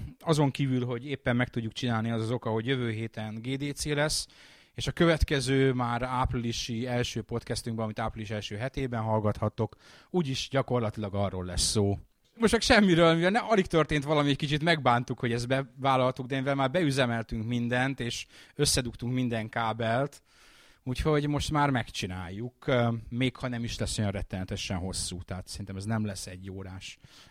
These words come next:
mint ahogy szokott lenni, kicsit rövidebb lesz. De az olvasó kérte, az olvasó megkapja. Gamer háromhatvanöt a játékújságírás gyors étterme.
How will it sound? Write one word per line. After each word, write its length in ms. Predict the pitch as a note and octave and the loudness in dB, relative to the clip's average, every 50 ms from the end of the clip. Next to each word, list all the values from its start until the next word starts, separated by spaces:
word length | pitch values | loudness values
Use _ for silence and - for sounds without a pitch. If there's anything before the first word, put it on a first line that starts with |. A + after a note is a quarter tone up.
| _ - | _ -12
mint 200 | G2 G2 F#2+ G#2 | -10 -8 -4 -4
ahogy 140 | G2 G2 | -4 -2
szokott 360 | - - - A#2+ - B2+ B2+ - | -2 -2 -4 -2 -2 -2 -2 -2
lenni, 380 | B2+ A#2+ A#2 A2+ A#2 A2+ A2+ - | -2 -2 -2 -2 -2 -4 -6 -6
kicsit 320 | - B2 - - G2+ - | -10 -10 -10 -10 -8 -8
rövidebb 400 | G#2 G#2+ G2 G2+ G2 G#2+ G2 G2+ | -6 -6 -4 -4 -4 -4 -4 -2
lesz. 360 | A2 A#2 A#2+ - - - - _ _ _ _ _ _ _ _ _ _ _ _ _ _ _ | -2 -2 -2 -2 -4 -6 -10 _ _ _ _ _ _ _ _ _ _ _ _ _ _ _
De 1200 | C3+ C3 C#3 C#3 A#3 C4+ C#4 C4+ B3+ A#3+ A3+ G#3+ G3+ F#3+ F#3 E3+ D#3+ D#3 D3+ D3 C#3+ C#3 C3+ B2+ | -8 2 6 6 8 8 8 8 8 8 8 6 6 6 6 4 4 6 6 6 6 6 6 6
az 160 | B2 B2+ B2+ C3 | 6 6 6 4
olvasó 500 | C3+ B2+ A#2+ A2+ A2 - - A2 G#2 - | 2 2 0 -2 -4 -4 -4 -4 -4 -2
kérte, 440 | - G#3 G#3+ G#3+ F3 - - D#3+ | 0 2 2 2 2 4 4 6
az 120 | D3 D3 C3+ | 6 6 6
olvasó 480 | D#3+ F3 E3 D3+ C#3+ C3+ - C#3+ B2+ | 4 4 4 4 4 2 2 2 2
megkapja. 680 | A#2+ B2 A#2 A2 - - G2+ G2 - - G#2 F2+ F2 - - _ _ - - _ - B2 | 2 2 2 0 -2 -4 -2 -2 -2 -4 -4 -6 -10 -12 -14 _ _ -20 -20 _ -16 -6
Gamer 340 | A#2+ D3+ E3+ E3 D#3 D3 B2+ | -2 0 2 2 2 2 2
háromhatvanöt 920 | A#2+ C3+ B2+ A#2+ A#2+ A#2 A2+ G#2+ A2+ G#2 - G#2 G#2 G#2+ A2 G#2 G2+ - - | 2 2 0 2 0 0 -2 -2 -4 -6 -6 -8 -10 -10 -10 -10 -10 -10 -10
a 540 | - G#2+ G#2 G#2 G#2 G2 G2 G2 F#2+ F#2+ - _ _ _ | -8 -6 -4 -2 -2 -2 0 -2 -2 -4 -6 _ _ _
játékújságírás 1300 | G2+ A2+ A2+ B2+ D#3 D#3+ D#3 D3+ - C#3 A#2 - B2 A#2 G#2+ - B2 A2+ A2 G2+ G2 G2+ G2+ F#2 F#2 F#2 | -10 -6 -4 -2 0 0 0 0 0 -2 -4 -2 -2 -2 0 0 0 0 -2 -6 -6 -8 -6 -6 -8 -8
gyors 260 | - G#2 F#2+ F#2 - | -8 -8 -8 -8 -10
étterme. 500 | - E2+ - _ - - - - - - | -10 -14 -16 _ -20 -20 -20 -20 -20 -20